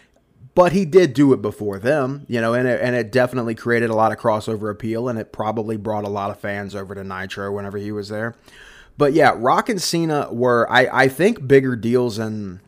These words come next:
in Hollywood than I would say in wrestling. Austin, as far as just the wrestling goes, yeah, he has done a few movies himself. Like I said, the business was on fire in a way that it had never been before and probably will never be again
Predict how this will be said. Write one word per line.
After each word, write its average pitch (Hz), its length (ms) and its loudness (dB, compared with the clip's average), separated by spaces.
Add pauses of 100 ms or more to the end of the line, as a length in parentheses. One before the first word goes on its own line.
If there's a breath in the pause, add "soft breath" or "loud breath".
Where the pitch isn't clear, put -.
(120)
in 113 220 -6
Hollywood 110 800 0
than 110 140 -4
I 110 80 -6
would 107 160 -6
say 104 320 -6
in 95 100 -10
wrestling. 95 600 -6
Austin, 147 640 -4
as 104 160 -6
far 135 240 0
as 110 100 -4
just 113 160 -10
the 92 80 -16
wrestling 107 460 -8
goes, 113 240 -4
yeah, 123 140 0
he 123 180 -2
has 113 240 -2
done 107 160 -8
a 98 60 -12
few 104 180 -10
movies 104 260 -8
himself. 104 420 -10 (480 loud breath)
Like 139 200 4
I 131 60 4
said, 123 220 0
the 113 80 -4
business 143 440 2
was 120 160 -4
on 104 260 -4
fire 123 840 -4
in 127 120 -4
a 117 80 0
way 113 300 0
that 110 320 -4
it 123 140 -4
had 117 180 -2
never 123 320 2
been 139 240 2
before 123 460 -2
and 110 180 -4
probably 117 440 -2
will 117 260 -2
never 113 240 -4
be 107 180 -6
again 95 480 -8